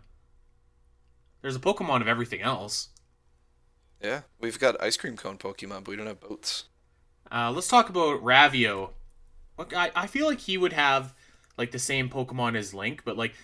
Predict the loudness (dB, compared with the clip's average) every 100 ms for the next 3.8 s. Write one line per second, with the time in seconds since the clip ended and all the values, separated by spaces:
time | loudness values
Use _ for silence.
0 | -18 -6 0 2 2 -2 _ -4 -4 -2
1 | -2 -2 2 4 4 0 -6 -6 -6 -6
2 | -4 -4 -4 -4 -4 -4 -4 -2 2 2
3 | 2 -4 -4 -6 -6 -8 -10 -12